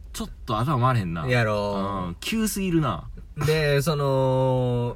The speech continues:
Speaker 2: 痛いのもそうやし、
Speaker 1: うん。
Speaker 2: 行ってトイレットペーパーがないっていう衝撃の事実も
Speaker 1: そやな。
Speaker 2: 重なるからさ、冷静ではおられへん。
Speaker 1: うん。
Speaker 2: だから唯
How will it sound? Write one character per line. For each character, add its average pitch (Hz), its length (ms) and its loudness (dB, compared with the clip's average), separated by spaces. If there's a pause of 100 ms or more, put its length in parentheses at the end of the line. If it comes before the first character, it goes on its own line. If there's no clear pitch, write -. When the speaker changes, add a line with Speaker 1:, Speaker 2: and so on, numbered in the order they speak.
(120)
Speaker 2:
痛 202 320 2
い 160 80 4
の 127 100 2
も 117 100 2
そ 120 180 2
う 107 40 2
や 98 80 -2
し、 104 280 -2
Speaker 1:
う 95 40 0
ん。 92 140 -4
Speaker 2:
行 233 140 4
っ - 40 -14
て 143 140 -2
ト 220 200 -2
イ 262 40 2
レ 262 80 -2
ッ - 20 -2
ト - 140 -8
ペ - 160 -4
ー 262 40 -2
パ 131 120 -2
ー 120 40 0
が 113 80 -2
な 107 200 0
い 185 80 4
っ - 20 -4
て - 140 -6
い - 20 -2
う 101 40 -2
衝 147 200 4
撃 135 220 2
の 127 120 2
事 120 160 2
実 151 280 -4
も - 140 -6
Speaker 1:
そ - 420 -6
や 104 120 -2
な。 92 240 -4 (100)
Speaker 2:
重 107 120 -2
な 104 140 -2
る 104 100 -2
か 92 120 -6
ら 95 100 -6
さ、 104 200 -6
冷 233 280 6
静 311 200 -2
で 349 80 2
は 311 100 2
お 131 100 2
ら 123 120 4
れ 107 80 0
へ - 120 -8
ん。 - 40 -6
Speaker 1:
う - 40 -4
ん。 98 500 -4 (260)
Speaker 2:
だ 233 120 10
か 233 80 4
ら 175 80 6
唯 214 120 6